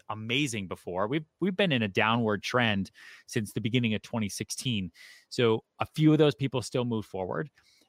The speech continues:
And it was an immediate need to take a step back and say, "Okay, well, what now? What happens now?" A lot of it was kind of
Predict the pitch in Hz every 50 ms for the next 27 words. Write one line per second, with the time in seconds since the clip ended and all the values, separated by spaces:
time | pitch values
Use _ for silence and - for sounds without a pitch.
0 | _ - 127 143 143 143 - - 147 127 147 143 143 143 147 151 156 165 156 175
1 | 180 165 - 139 139 139 139 139 135 123 - 120 - - 127 127 - 123 - -
2 | 135 123 - - 120 117 110 - 120 107 - 120 120 123 113 - 120 113 113 107
3 | 110 135 143 139 113 101 85 78 _ _ _ _ _ _ _ _ _ _ _ -
4 | 165 165 147 127 - 110 101 90 104 92 85 82 80 - - - 139 160 190 220
5 | 247 254 226 180 - - - 147 143 131 110 113